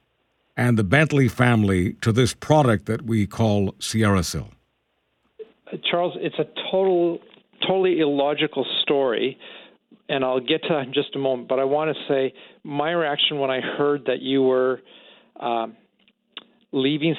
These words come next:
Speaker 2: C J O B, it was like, how can you have a feeling of mourning for a radio show host departing a show? Um, you mean so much to people right across the country, and, uh,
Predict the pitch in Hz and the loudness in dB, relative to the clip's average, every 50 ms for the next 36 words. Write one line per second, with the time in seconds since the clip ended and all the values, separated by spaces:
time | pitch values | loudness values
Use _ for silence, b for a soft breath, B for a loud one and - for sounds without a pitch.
0 | - - 147 147 131 - 139 135 143 139 120 127 120 117 113 - - - 127 131 | -2 -2 -2 -2 0 0 0 2 0 0 0 0 0 0 -2 -4 -4 -2 -2 -2
1 | 120 135 131 131 - - - - _ _ _ - - - - - 147 151 - - | 0 -2 -2 -2 -4 -10 -18 -20 _ _ _ -16 -8 -6 -4 -4 -4 -4 -2 -2
2 | 180 180 180 156 147 147 135 135 123 - - 147 143 143 135 120 110 113 123 123 | 0 0 0 0 0 -2 -2 -4 -4 -2 -2 0 0 0 0 -2 -2 -2 -2 0
3 | 127 139 147 143 120 107 107 120 120 - _ _ _ - - - 131 120 113 117 | 0 0 0 0 -2 -4 -4 -8 -12 -18 _ _ _ -8 -4 -2 0 2 2 2
4 | 127 127 139 139 135 131 - 127 120 104 113 120 117 110 - - 113 - - - | 2 2 2 0 2 0 0 0 -2 0 0 -2 -2 -2 -4 -8 -10 -10 -6 -4
5 | - 123 120 123 120 110 101 - - - 120 107 98 - - - - _ B B | -2 0 0 -2 -4 -4 -2 -2 -2 0 0 -2 -2 -6 -8 -10 -16 _ B B
6 | B B B B B B B B B B B - - 117 113 113 113 113 110 - | B B B B B B B B B B B -8 -6 -4 -2 -2 -4 -4 -6 -8
7 | - - - - 139 127 131 135 139 139 131 - - 147 143 147 139 139 135 - | -16 -20 -18 -10 -4 -2 0 0 0 0 -2 -2 -2 -2 -2 0 -2 0 0 -2
8 | - - - 131 127 127 123 113 - - 147 143 - - 131 123 123 120 127 131 | -2 0 0 2 2 2 0 -2 -4 -2 -2 -2 0 0 0 0 2 2 2 2
9 | 135 131 127 - - 135 135 131 - - 131 120 - - 127 123 - - 127 135 | 2 0 0 -2 -2 -2 -2 -2 -4 -8 -10 -10 -6 -6 -6 -6 -4 -4 -4 -4
10 | 165 170 - _ B B B B B B B B B B B - - 143 131 127 | -4 -6 -10 _ B B B B B B B B B B B -10 -6 -2 -2 0
11 | 123 120 120 120 120 120 120 120 117 120 117 117 113 113 113 113 | 0 0 0 -2 -4 -4 -4 -2 0 0 0 2 0 0 -2 -4